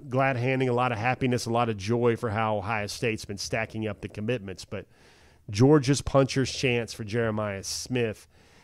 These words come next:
that window gets a little bit bigger if he can get on campus next weekend for the scavenger hunt, whether it's an official visit or an unofficial visit. Um, you know, that's a way that Georgia can really start to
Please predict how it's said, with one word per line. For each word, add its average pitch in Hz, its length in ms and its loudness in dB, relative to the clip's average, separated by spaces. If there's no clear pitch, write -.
that 123 180 -2
window 131 260 6
gets 120 200 -2
a 113 40 2
little 123 240 4
bit 131 220 4
bigger 123 320 6
if 104 120 -2
he 113 60 -6
can 113 120 -2
get 113 140 0
on 110 120 0
campus 110 540 -2
next 120 320 -2
weekend 107 460 -2
for 113 100 -6
the 110 80 -4
scavenger 120 560 0
hunt, 117 240 2
whether 110 160 0
it's 104 120 -4
an 98 80 -4
official 147 400 4
visit 131 340 6
or 104 100 -6
an 101 140 -10
unofficial 135 580 -2
visit. 123 460 -4
Um, 104 380 -4
you 127 100 -4
know, 113 100 -2
that's 120 280 -2
a 135 60 4
way 117 180 2
that 104 140 -4
Georgia 107 300 -2
can 95 280 -8
really 110 260 2
start 101 300 -4
to 95 140 -8